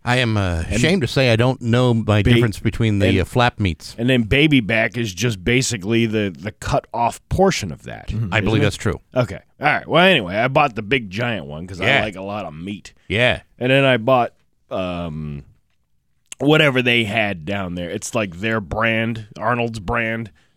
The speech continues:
Speaker 2: barbecue, Saint Louis style barbecue rub. It's got, like, brown sugar and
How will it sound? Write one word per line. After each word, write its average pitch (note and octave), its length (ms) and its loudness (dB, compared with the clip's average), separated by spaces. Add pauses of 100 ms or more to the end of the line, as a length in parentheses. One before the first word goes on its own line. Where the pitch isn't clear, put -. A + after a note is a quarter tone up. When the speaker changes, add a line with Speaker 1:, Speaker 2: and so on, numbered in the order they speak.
Speaker 2:
barbecue, B2 560 -2
Saint E3+ 260 -4
Louis D3 240 0
style C3 320 2
barbecue G#2 520 -4
rub. D#2+ 280 -8 (540)
It's - 80 -20
got, A#3+ 200 4
like, G2+ 360 0
brown B2+ 280 2
sugar B2 460 0
and F#2 580 -8